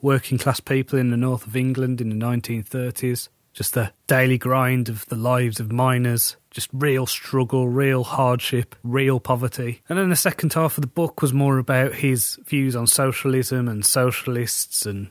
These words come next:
didn't seem as clear, it didn't seem as focused. And so even though the first half of it was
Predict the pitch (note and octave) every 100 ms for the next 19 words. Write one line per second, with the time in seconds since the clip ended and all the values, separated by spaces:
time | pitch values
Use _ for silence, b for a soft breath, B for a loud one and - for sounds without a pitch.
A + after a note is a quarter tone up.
0 | _ - D#3 C3+ D#3+ C#3+ B2+ - C3+ B2+
1 | B2 B2 A#2 - C3+ A#2 - - A#2+ A#2+
2 | C3 A2 - - _ _ - A2+ D3+ C#3+
3 | D3+ C#3 C#3 C3 B2 C3 A#2+ - B2+ G#2+
4 | A2+ B2+ G#2+ A#2 A2+ -